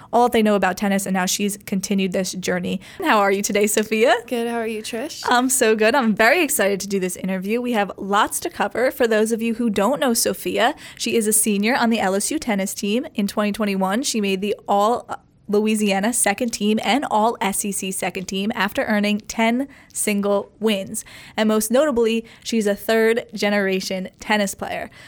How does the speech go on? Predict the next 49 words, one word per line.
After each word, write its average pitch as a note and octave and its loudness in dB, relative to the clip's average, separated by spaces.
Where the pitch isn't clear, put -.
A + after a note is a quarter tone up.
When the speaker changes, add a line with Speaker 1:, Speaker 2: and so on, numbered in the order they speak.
Speaker 1:
With C4+ 2
that D4 2
being A#3+ -2
said, A3 0
can G#3 -2
you G#3 -2
give A3 2
us A3+ -2
a G#3 0
little G#3+ 2
bit G#3+ 0
of G3 -4
background F#3+ 0
of F3+ -2
how F#3+ -4
you F#3+ 0
got F#3 -2
into F3+ -8
playing F3+ -10
tennis? - -14
Speaker 2:
Hey, A#3 -6
yeah. A3 -6
I B3 -6
mean, A#3 0
I A3+ -2
think A#3 -6
it A#3 -6
said A3 -8
it A3 -6
right A3 -6
there, G#3+ -6
third G#3+ -6
generation. G#3+ -6
Um, G3+ -8
tennis A3 -4
has A3+ -4
always G#3+ -2
been A3 -4
something G#3+ -4
that's G#3 -8
in, G#3 -4
been A3+ 0
in G#3 0
my G3+ -4
family. G3+ -2
It G3+ -4
actually G3 -8
started G3+ -4
with G3 -8